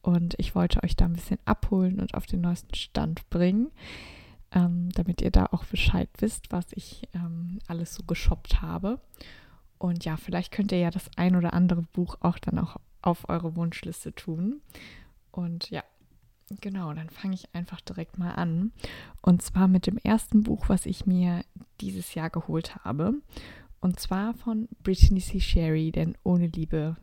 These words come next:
werden wir zerbrechen. Ich muss sagen, ich hatte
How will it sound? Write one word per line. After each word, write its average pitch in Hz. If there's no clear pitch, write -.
werden -
wir 165
zerbrechen. 185
Ich 196
muss 202
sagen, 202
ich -
hatte 196